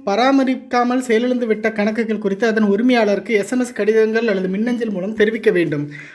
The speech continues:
அப்போதும் செயல்படாத கணக்கின் உரிமையாளர் பதிலளிக்காத பட்சத்தில் கணக்கு வைத்திருப்பவரை அறிமுகப்படுத்திய நபரை தொடர்பு கொள்ள வேண்டும். இவையெல்லாம் கடந்த ஏப்ரல் ஒன்றாம் தேதி ரெண்டாயிரத்தி இருபத்தி நாலாம் ஆண்டே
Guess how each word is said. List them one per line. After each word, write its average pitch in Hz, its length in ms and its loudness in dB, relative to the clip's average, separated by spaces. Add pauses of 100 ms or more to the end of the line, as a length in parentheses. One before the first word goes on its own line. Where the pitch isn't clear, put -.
அப்போதும் 269 540 4
செயல்படாத 247 580 2
கணக்கின் 233 400 -2
உரிமையாளர் 220 480 0
பதிலளிக்காத 220 640 2
பட்சத்தில் 185 400 -2
கணக்கு 247 380 -2
வைத்திருப்பவரை 202 640 -2
அறிமுகப்படுத்திய 214 680 2
நபரை 170 300 2
தொடர்பு 226 320 0
கொள்ள 208 220 2
வேண்டும். 160 300 0 (320)
இவையெல்லாம் 233 580 4
கடந்த 214 240 0
ஏப்ரல் 240 340 2
ஒன்றாம் 233 380 0
தேதி 226 240 2
ரெண்டாயிரத்தி 233 500 2
இருபத்தி 220 280 -2
நாலாம் 208 280 0
ஆண்டே 185 240 2